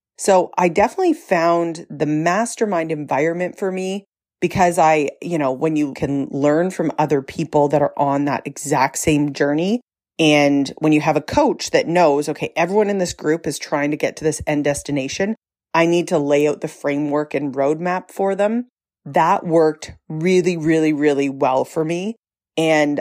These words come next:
I definitely, you know, I look back at that experience and I just think, "Holy smokes," like, the, so the results that I got from that was within three months, I had three X'd my business. And in twelve months,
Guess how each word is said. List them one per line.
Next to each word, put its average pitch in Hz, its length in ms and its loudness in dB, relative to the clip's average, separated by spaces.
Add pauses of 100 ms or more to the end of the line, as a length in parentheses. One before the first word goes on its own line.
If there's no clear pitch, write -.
I 156 120 2
definitely, 147 1040 -2 (440)
you 165 160 -2
know, 139 300 -2
I 170 120 -4
look 165 200 0
back 170 240 2
at 156 80 -4
that 156 140 2
experience 156 680 -2
and 147 120 0
I 139 80 -2
just 139 260 -6
think, 143 220 -6
"Holy 165 320 0
smokes," 151 400 -4
like, 143 180 0 (400)
the, 165 180 2
so - 180 0
the 165 100 4
results 180 400 2
that 170 100 2
I 151 60 2
got 143 240 2
from 143 160 -4
that 135 400 0
was 143 680 0
within 151 440 2
three 190 320 0
months, 165 520 -2
I 151 160 2
had 143 220 -4
three 160 400 -2
X'd - 420 -4
my 147 120 -2
business. 151 680 -2 (380)
And 151 640 2 (140)
in 147 160 -2
twelve 165 340 2
months, 139 420 -4